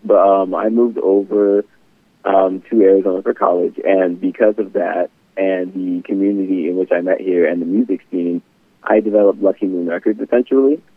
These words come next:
Lucky Moon Records pretty much is, uh, a new and established record label and management company that acts as an artist conglomerate and event planning liaison between local venues and artists within the, within the wider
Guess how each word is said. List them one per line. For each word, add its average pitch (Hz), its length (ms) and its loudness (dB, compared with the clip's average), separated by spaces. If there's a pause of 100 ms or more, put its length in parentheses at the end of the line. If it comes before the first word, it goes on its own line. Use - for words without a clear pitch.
(120)
Lucky 110 240 2
Moon 113 180 4
Records 110 400 2
pretty 104 180 2
much 104 300 0
is, 98 400 0 (180)
uh, 95 320 6
a 98 120 4
new 113 320 4
and 104 80 2
established 95 560 0
record 113 260 2
label 113 480 2
and 131 320 2
management 117 340 2
company 101 300 -2
that 95 160 0
acts 95 220 -2
as 98 80 -10
an 98 60 -2
artist 113 360 0
conglomerate 104 640 0 (480)
and 113 260 4
event 110 340 2
planning 110 440 0
liaison 104 460 2
between 101 360 -2
local 104 240 2
venues 117 360 2
and 104 120 0
artists 101 340 0
within 104 180 0
the, 98 200 4 (200)
within 107 320 2
the 98 320 0
wider 110 600 2